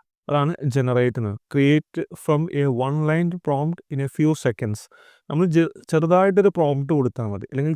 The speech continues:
ചെറിയൊരു കീവേഡ്സ് കൊടുത്താൽ തന്നെ കംപ്ലീറ്റ് ഡാറ്റ നമുക്ക് ഉണ്ടാക്കി തരും. With നല്ല തീമോട് കൂടെ, ഡിസൈനിങ്ങോട് കൂടെ അവർ ഉണ്ടാക്കി തരും. അതല്ലാതെ മൂന്നാമത്തെ ഓപ്ഷൻ ഉണ്ട്, import from file or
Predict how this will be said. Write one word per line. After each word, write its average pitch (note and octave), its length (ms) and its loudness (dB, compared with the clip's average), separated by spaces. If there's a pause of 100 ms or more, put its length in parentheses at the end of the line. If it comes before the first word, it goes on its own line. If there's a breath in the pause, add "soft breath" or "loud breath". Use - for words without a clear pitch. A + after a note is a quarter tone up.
ചെറിയൊരു E3 400 2
കീവേഡ്സ് D#3+ 500 4
കൊടുത്താൽ C#3 400 0
തന്നെ A#2 220 -4 (460 soft breath)
കംപ്ലീറ്റ് F#3 640 4
ഡാറ്റ C3+ 360 0 (480)
നമുക്ക് C3 280 -6
ഉണ്ടാക്കി A2+ 320 -2
തരും. B2 240 -6
With D3 200 -4 (480)
നല്ല C3 280 -2 (180)
തീമോട് C3 480 2
കൂടെ, A#2+ 220 -2 (100)
ഡിസൈനിങ്ങോട് B2 580 -2
കൂടെ A#2+ 180 0
അവർ C3 180 0
ഉണ്ടാക്കി G#2+ 360 -4
തരും. A#2 180 -4 (480 soft breath)
അതല്ലാതെ E3 580 6
മൂന്നാമത്തെ E3 440 2
ഓപ്ഷൻ C#3+ 300 -2
ഉണ്ട്, A#2+ 160 0 (220)
import C3+ 340 0 (120)
from D3 140 -2 (440)
file C#3+ 300 2 (100)
or D#3 80 0